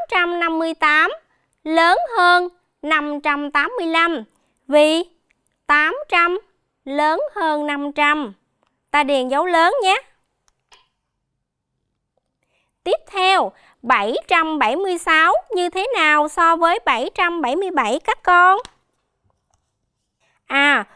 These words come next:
vì hai số có số trăm và số chục bằng nhau nên ta so sánh số đơn vị. Sáu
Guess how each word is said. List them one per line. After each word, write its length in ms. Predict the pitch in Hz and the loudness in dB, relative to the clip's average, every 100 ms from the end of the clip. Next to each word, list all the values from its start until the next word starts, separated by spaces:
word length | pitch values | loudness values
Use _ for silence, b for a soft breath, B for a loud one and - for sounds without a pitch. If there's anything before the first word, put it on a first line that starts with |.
| b | b
vì 240 | 254 294 277 | 0 0 2
hai 300 | 311 311 311 | 0 0 0
số 480 | - 285 311 508 b b - | 0 4 4 4 b b 2
có 220 | 302 466 | 2 2
số 280 | - 359 466 | 0 0 0
trăm 320 | - 339 339 370 _ _ _ _ - | 2 2 2 -4 _ _ _ _ -2
và 220 | 262 240 | 0 0
số 260 | - 311 - | 0 -2 0
chục 320 | 302 262 254 _ _ _ | 2 2 2 _ _ _
bằng 440 | 240 277 262 254 269 | 0 0 0 -4 0
nhau 380 | 302 339 262 b b b | 4 4 4 b b b
nên 340 | 277 294 277 | -2 0 -2
ta 320 | 269 277 269 247 | -2 0 0 -2
so 280 | - 262 | -2 -2
sánh 260 | 262 262 320 494 | -2 -6 -6 -8
số 280 | - 311 339 | -2 -2 0
đơn 220 | 330 302 | -4 -2
vị. 420 | 262 233 277 311 _ _ _ _ _ _ _ _ _ _ _ _ _ _ | 0 2 0 -2 _ _ _ _ _ _ _ _ _ _ _ _ _ _
Sáu 380 | - - 339 | -12 0 2